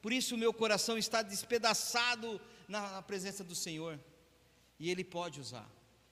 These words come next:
Eu e você precisamos ter temor em entrar na presença do Senhor todos os momentos, e nós estamos em todos os momentos na presença do Pai.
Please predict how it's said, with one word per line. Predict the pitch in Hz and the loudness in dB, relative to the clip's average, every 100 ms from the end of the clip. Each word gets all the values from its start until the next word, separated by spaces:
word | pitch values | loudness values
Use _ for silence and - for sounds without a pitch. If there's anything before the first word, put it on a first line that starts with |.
| _ _ _ _ - _ _ _ _ - - | _ _ _ _ -20 _ _ _ _ -20 0
Eu | 196 247 | 4 4
e | |
você | 214 220 254 | 4 2 0
precisamos | 240 208 214 240 226 | 0 -2 0 2 2
ter | - 233 | 0 0
temor | - 226 196 226 254 233 | 0 0 2 8 8 8
em | 214 | 4
entrar | 220 208 220 233 | 2 2 4 4
na | 226 | 4
presença | 220 202 226 226 | 2 2 0 -2
do | 214 202 | -4 -6
Senhor | - 185 190 226 196 - - - - | -6 -2 0 0 -2 -10 -18 -8 4
todos | 247 269 247 214 | 6 6 2 -4
os | 233 214 | -4 -4
momentos, | 220 202 220 233 165 147 165 | -4 -2 -2 -2 -4 -8 -4
e | |
nós | 220 240 | -2 0
estamos | 214 247 240 220 | 0 0 -2 -4
em | |
todos | 220 262 262 220 | -2 0 0 -2
os | |
momentos | 220 208 202 226 - - - | -6 -2 -2 -4 -8 -14 -4
na | 226 | -2
presença | 233 247 196 240 240 | 0 0 0 -2 -4
do | 226 | -6
Pai. | 233 233 220 131 | -6 -6 -6 -10